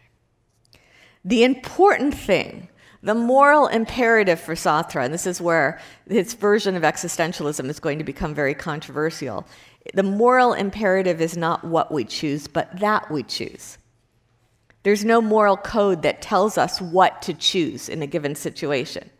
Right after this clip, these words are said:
The imperative is that we take responsibility for making the choice. Man is nothing but what he makes of himself. We are nothing until we self-create.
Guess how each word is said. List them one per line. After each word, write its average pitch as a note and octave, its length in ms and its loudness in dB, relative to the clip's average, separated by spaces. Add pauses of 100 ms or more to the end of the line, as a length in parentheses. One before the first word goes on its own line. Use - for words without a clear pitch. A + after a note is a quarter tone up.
(400)
The C#3 160 -2
imperative G3+ 560 0
is F3+ 100 -6
that F3 160 0
we D#3+ 80 -2
take D#3+ 260 -4
responsibility C#3+ 760 -4
for D#3 140 -6
making A#2+ 360 -6
the - 60 -16
choice. - 480 -12 (640)
Man A3 420 4
is A#3 220 2
nothing A3+ 420 0
but G#3+ 180 4
what G3 200 4
he A3+ 200 -4
makes A#3 440 0
of G3+ 100 0
himself. D#3+ 560 0
We E3 160 0
are D#3 100 2
nothing F#3+ 520 0
until F3 340 0
we E3+ 120 0
self-create. G#3 800 2